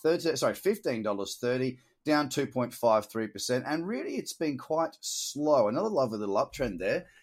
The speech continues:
A pullback into fourteen dollars and a bullish candle on the daily certainly would be worthwhile, uh, me having a look at. But right now, uh, I am not in this, apart from investment-wise. Plenty of opportunities starting to come up on the watch list today. A bit of a deeper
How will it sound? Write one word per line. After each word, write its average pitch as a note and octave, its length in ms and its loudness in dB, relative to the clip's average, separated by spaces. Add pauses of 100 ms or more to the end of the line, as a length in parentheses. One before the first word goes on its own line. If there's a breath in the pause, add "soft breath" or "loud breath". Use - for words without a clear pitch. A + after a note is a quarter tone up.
(120)
A - 60 -8
pullback G#3 400 0
into C3 140 -4
fourteen A2+ 400 -2
dollars A2 260 2
and G#2 80 -4
a G2 100 -10
bullish G#2+ 320 -2
candle A2+ 320 -2
on G2+ 80 -4
the G2 80 -6
daily G#2+ 340 0
certainly A2+ 360 -4
would F#2 240 -8
be F2 80 -10
worthwhile, F#2 960 0 (300 loud breath)
uh, F#2 240 2
me F#2+ 200 -2
having G2 300 -6
a A2+ 40 -4
look F3 260 -6
at. - 240 -12
But F3+ 240 0
right C3+ 240 2
now, D#3+ 280 0 (380 loud breath)
uh, A2+ 200 4 (100)
I A2 360 4
am D#3+ 180 -4
not E2 240 -6 (200)
in B2+ 200 -4
this, - 400 -4
apart - 320 -6
from D#2+ 120 -16
investment-wise. D2 1040 -12 (320 soft breath)
Plenty A#3 220 4
of G#3+ 80 2
opportunities E3 500 2
starting C#3+ 260 2
to C3+ 60 -8
come C#3 120 -2
up C3 40 -6
on C#3 80 -6
the B2+ 60 -2
watch C3 260 0
list C3 220 -4
today. B2+ 140 0
A B2+ 40 0
bit G3 120 -4
of F#3+ 40 -2
a C3 40 -6
deeper A#2 340 -6